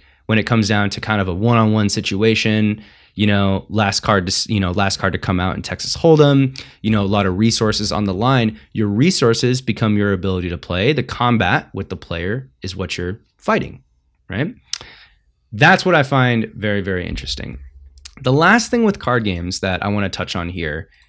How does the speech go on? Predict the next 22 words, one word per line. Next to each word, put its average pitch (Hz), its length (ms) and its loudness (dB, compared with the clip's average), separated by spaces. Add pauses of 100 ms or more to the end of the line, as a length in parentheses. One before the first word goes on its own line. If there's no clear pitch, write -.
(280)
um, 95 440 -2 (640)
randomness, 110 1000 -2 (360)
games 131 260 6
of 127 100 0
chance, - 560 -8 (480)
okay? 107 340 -2 (440)
Now, 131 520 4 (220)
there 143 260 4
is 165 480 0 (220)
an 131 200 0
element 135 480 2
of 131 140 -10
card 107 320 -2
games, 90 600 -4
many 143 520 8
card 92 360 -4
games, 82 480 -10
pretty 208 220 2
much 196 180 4
all 101 180 0
of 78 100 -8
them, 71 320 -14